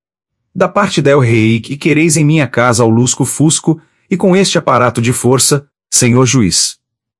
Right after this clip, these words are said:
Usais de um direito que pertence à justiça. O de interrogar", respondeu Cosme Bezerra com afectada serenidade que lhe era muito custosa de manter.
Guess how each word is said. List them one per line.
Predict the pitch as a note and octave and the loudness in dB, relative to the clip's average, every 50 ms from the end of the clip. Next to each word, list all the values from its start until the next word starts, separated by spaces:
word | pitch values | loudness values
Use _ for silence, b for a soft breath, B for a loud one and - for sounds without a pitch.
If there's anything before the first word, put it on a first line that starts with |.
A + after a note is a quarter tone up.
| _ _ _ _ _ _ _ - | _ _ _ _ _ _ _ -2
Usais | C#3+ D#3 C#3 A#2+ D3 D3+ D#3 C3 | 0 0 2 2 2 2 2 2
de | |
um | C#3+ C#3 | 0 0
direito | A#2 A#2+ A2+ C3 C#3 - B2 | 2 2 0 0 0 -2 -4
que | - B2+ | -4 -2
pertence | A2 - B2+ A2+ - - B2+ B2+ A#2+ - C#3 | -2 0 0 -2 0 0 -2 0 0 2 2
à | B2 A#2 | 2 2
justiça. | A2 C3 B2 - - - F#2 D#2+ - - E2 C#2+ - _ _ _ _ _ _ _ _ _ _ _ | 0 0 -2 -2 -2 -2 -2 -2 -2 -4 -4 -6 -8 _ _ _ _ _ _ _ _ _ _ _
O | - F#2+ F#2+ | -4 -2 0
de | F2+ A2 | 0 0
interrogar", | A2 F2+ A#2+ G#2+ G2+ G#2+ F#2+ E2+ F2 E2+ D#2 D#2 - _ _ _ _ _ _ _ _ _ _ _ | 0 0 2 2 2 2 0 0 0 -2 -2 -4 -8 _ _ _ _ _ _ _ _ _ _ _
respondeu | - C3+ A#2+ - - B2 G#2 F#2+ A2 A#2+ A2 | -4 -4 -4 -2 0 0 2 2 2 0 0
Cosme | - C3 B2+ A2+ B2+ A#2+ | 0 -2 0 0 0 0
Bezerra | A2 A#2+ A2 G2 G#2+ A#2+ B2 A2+ G2+ F#2 | 0 0 2 2 2 2 2 2 0 0
com | - - A2 A2+ | 0 0 0 0
afectada | B2+ - - - - - - - C3+ C3+ C#3+ C3 | 0 0 -2 -4 -4 -4 -2 -2 0 0 0 0
serenidade | - - A2+ B2+ A#2+ A#2 G2 G2+ G#2+ A2 A2 A2+ | 0 0 0 0 0 0 2 2 2 0 0 -2
que | - A2+ | -4 -2
lhe | G#2 F#2+ F#2+ | 0 2 2
era | G2+ G#2 G2+ | 2 2 2
muito | F#2 F#2 A2 C3+ B2+ - A2+ | 2 2 2 0 0 -2 -4
custosa | - A#2+ - - - B2 A2+ A2+ | -2 -2 -2 -2 0 0 0 0
de | A2+ G#2+ A2+ | 0 0 2
manter. | A#2 A2+ G2+ - F#2 D#2 - - | 0 0 0 -2 -4 -4 -6 -8